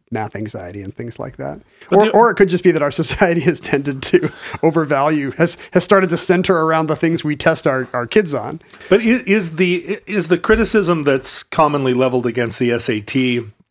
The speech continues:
Speaker 2: that it is culturally biased and, and, um, <clears throat> the questions have a tendency to favor, uh, you know, middle-class white European kids?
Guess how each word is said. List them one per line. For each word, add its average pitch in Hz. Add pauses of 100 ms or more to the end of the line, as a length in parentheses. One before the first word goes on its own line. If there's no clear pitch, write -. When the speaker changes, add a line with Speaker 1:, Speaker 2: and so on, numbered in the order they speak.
(720)
Speaker 2:
that 139
it 127
is 113 (540)
culturally 160
biased 143
and, 123 (100)
and, 120
um, 117
<clears throat> - (260)
the 131
questions 127
have 117
a 110
tendency 120
to 113 (340)
favor, 123 (960)
uh, 117 (520)
you 131
know, 110
middle-class 131
white 123
European 117
kids? 117